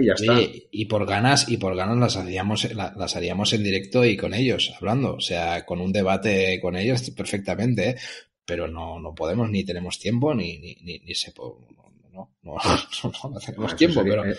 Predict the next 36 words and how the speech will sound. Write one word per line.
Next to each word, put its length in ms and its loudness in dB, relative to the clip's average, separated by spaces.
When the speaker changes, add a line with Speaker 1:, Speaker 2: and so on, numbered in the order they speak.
Speaker 1:
eso 200 -2
sería 280 8
la 100 10
leche. 420 6
Speaker 2:
pero, 160 -2
pero 280 10
sería 400 6
la 100 10
leche, 260 8
ya 120 4
te 80 4
digo, 180 8
a 60 2
mí 100 0
me, 220 4
me 140 0
encantaría, 600 2
ya 140 0
te 80 2
digo, 260 4
el 260 -4
tema 240 -2
de 120 2
Pablo, 280 2
joder, 380 0
ya 160 -12
no, 100 -12
seguramente 840 6
estoy 220 2
convencido 440 10
que 100 6
con 200 2
Pablo 260 8
nos 280 -4
podíamos 600 0
tirar 440 2